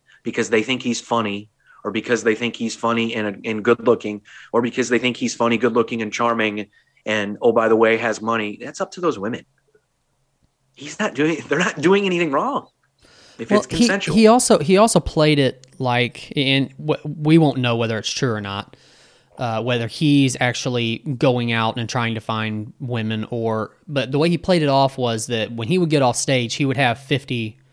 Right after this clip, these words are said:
Speaker 2: you know, different messages in his inbox of peop-, of women wanting to get together with him. So he's kind of playing it off as if, "I didn't start this. Like, they came to me first. All I did
Speaker 1: Okay.
Speaker 2: was acknowledge that they did and said, 'Hey, yeah, let's get together.'"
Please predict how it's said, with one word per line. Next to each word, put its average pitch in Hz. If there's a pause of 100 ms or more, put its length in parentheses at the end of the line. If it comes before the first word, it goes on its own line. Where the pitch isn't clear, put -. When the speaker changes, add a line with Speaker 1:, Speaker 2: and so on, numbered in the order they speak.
(640)
Speaker 2:
you 139
know, 113
different 131
messages 117
in 113
his 110
inbox 110
of 117
peop-, 120
of 117
women 117
wanting 110
to 107
get 110
together 104
with 101
him. 107 (680)
So 147
he's 135
kind 220
of 196
playing 180
it 151
off 147
as 127
if, 123 (920)
"I 175
didn't 151 (340)
start 135
this. 107
Like, 113
they 147
came 156
to 131
me 131
first. - (760)
All 156
I 170
did 147
Speaker 1:
Okay. 131
Speaker 2:
was 127
acknowledge 127
that 127
they 117
did 113
and 117
said, 117
'Hey, 127
yeah, 131
let's 110
get 117
together.'" 104